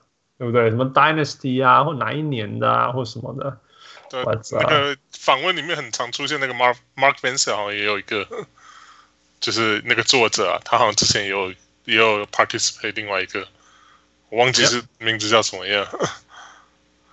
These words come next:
Speaker 1: <laughs> But, uh, yeah, so no matter what, good luck。那希望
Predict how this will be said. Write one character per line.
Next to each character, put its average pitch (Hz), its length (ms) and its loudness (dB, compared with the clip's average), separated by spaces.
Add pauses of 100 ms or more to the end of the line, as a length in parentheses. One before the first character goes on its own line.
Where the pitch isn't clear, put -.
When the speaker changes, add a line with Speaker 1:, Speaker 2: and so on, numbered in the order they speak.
(340)
Speaker 1:
<laughs> - 0 -
But, 110 320 4
uh, 113 340 4
yeah, 277 400 4
so 135 420 6 (360)
no 143 140 2
matter 180 220 6
what, 143 340 4
good 190 140 6
luck。 170 280 4 (120)
那 139 380 2
希 165 340 -2
望 143 220 2